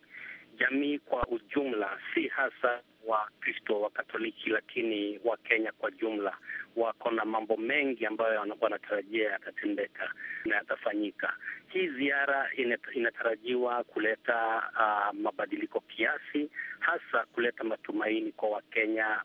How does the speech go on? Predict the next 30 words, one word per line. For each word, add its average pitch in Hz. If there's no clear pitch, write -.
kwa 104
ujumla, 92
hasa 147
wale 151
wa 135
Kenya 127
ambao 113
wako 107
chini 175
kabisa, -
the 123
ordinary 127
Kenyans, 101
wa, 110
wa, 143
wa, 151
wa 139
Kenya 147
wa, 117
wa, 113
wa 120
kawaida 113
mashinani. 104
Kwa 139
vile 180
nilivyosema, 127
kuna -
changamoto 123
nyingi 107
sana, 98